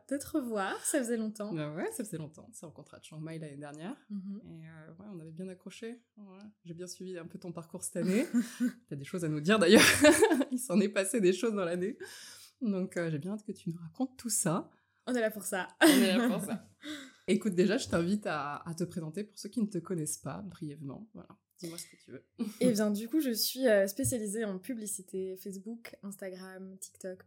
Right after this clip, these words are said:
Speaker 1: Pinterest. Euh, je travaille principalement avec des e-commerce, mais aussi avec des infopreneurs, donc qui, qui vendent des formations en ligne.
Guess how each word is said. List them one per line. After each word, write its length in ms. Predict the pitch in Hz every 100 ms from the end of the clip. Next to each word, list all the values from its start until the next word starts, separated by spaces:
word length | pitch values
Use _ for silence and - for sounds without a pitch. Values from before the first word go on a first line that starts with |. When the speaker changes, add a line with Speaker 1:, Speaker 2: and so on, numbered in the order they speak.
| -
Speaker 1:
Pinterest. 800 | 190 - 330 381 - - - - -
Euh, 480 | 208 196 196 196 196
je 80 | -
travaille 320 | 208 190 185
principalement 560 | 190 220 - 220 220
avec 140 | 226 202
des 120 | 202
e-commerce, 600 | 196 214 220 240 - -
mais 260 | 202 202 196
aussi 280 | 190 190 240
avec 120 | 196
des 200 | 190 185
infopreneurs, 640 | 190 202 - 190 202 214
donc 180 | 180 180
qui, 160 | - -
qui 160 | - 190
vendent 280 | 208 208
des 180 | 180 175
formations 400 | 165 175 160 -
en 40 | 160
ligne. 340 | 294 311 185